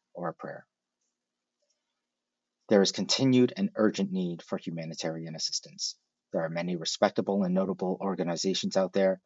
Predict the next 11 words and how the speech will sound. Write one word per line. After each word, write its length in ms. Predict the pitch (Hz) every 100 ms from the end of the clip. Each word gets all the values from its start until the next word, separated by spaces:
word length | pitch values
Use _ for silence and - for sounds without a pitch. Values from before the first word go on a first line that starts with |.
| _ _ -
and 140 | 95
I 80 | 90
am 140 | 87
appealing 460 | 90 - 123 110 104
to 100 | 95
all 240 | 104 95
of 100 | 82
you 220 | 78 78 - - _ -
to 80 | -
provide 440 | - 92 95 90
support 420 | 95 - 95 80